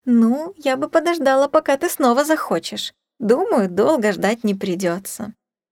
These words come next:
Мама-медведица завязала узелок, перекусила нитку и протянула медвежонку курточку.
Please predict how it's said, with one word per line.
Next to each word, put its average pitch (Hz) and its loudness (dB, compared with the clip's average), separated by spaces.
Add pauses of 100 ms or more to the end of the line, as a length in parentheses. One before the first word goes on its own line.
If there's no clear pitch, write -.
(500)
Мама-медведица 202 0
завязала 190 -4
узелок, 190 -4
перекусила 226 -4
нитку 190 -4 (280)
и 240 -6
протянула 240 -2
медвежонку 196 -4
курточку. - -10